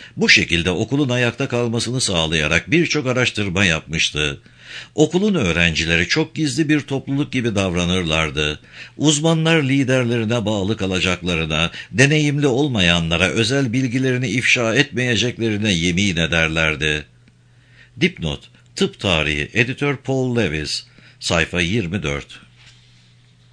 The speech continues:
Alevilerin de katı kuralları var. Milattan önceki dönemlerde yapılan tartışmalar, ortaya konan görüşler doğru da olmayabilir.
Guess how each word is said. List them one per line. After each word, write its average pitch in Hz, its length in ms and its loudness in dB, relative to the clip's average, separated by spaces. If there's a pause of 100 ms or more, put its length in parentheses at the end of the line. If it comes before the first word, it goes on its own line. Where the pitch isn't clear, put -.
(760)
Alevilerin 175 640 4
de 90 100 -2
katı 87 260 -4
kuralları 78 520 -2
var. 73 300 -8 (280)
Milattan 170 560 4
önceki 151 380 0
dönemlerde 139 560 0
yapılan 92 400 0
tartışmalar, 85 720 0
ortaya 120 440 2
konan 135 320 0
görüşler 131 560 0
doğru 113 320 0
da 107 60 0
olmayabilir. 78 800 0